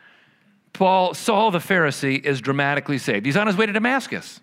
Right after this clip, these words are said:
It's a hundred fifty miles away from Jerusalem. It's a, it's a lengthy trip in those days. And if you could see the group that is traveling with Saul, you would see people who are not smiling.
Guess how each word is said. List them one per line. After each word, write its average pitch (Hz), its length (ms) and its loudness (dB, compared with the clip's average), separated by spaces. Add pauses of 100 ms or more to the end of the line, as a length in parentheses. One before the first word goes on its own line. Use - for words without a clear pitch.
(100)
It's - 80 -10
a 151 60 2
hundred 160 180 2
fifty 165 220 -2
miles 143 360 0
away 139 220 0
from 135 220 -8
Jerusalem. 147 520 -4
It's 104 220 -4
a, 107 260 -4
it's 117 160 -8
a 98 120 -4
lengthy 120 580 -4
trip 143 480 -6
in 107 160 -4
those 113 240 -4
days. 107 420 -4 (680)
And 175 140 2
if 151 100 0
you 185 80 0
could 180 160 -2
see 175 640 2
the 151 200 -4
group 165 500 0
that 160 100 0
is 151 120 -2
traveling 135 800 0
with 202 400 0
Saul, 135 640 2
you 160 220 0
would 220 180 0
see 143 460 0
people 160 500 -2
who 156 280 0
are 135 160 0
not 160 300 0
smiling. 196 680 2